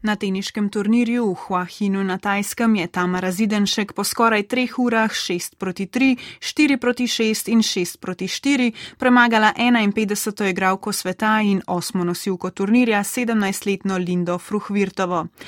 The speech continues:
V četrtfinalu se bo Konjičanka pomerila s Kitajko Lin Zhu, ki je štiriinpetdeseta igralka na V T A lestvici.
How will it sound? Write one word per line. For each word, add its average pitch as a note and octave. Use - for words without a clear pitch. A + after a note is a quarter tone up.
V G3+
četrtfinalu G3+
se G#3+
bo F#3+
Konjičanka A3
pomerila G#3
s -
Kitajko G#3+
Lin G3
Zhu, A#3
ki A3+
je G#3
štiriinpetdeseta G#3
igralka F#3
na F#3+
V F3
T F3+
A F#3+
lestvici. F3+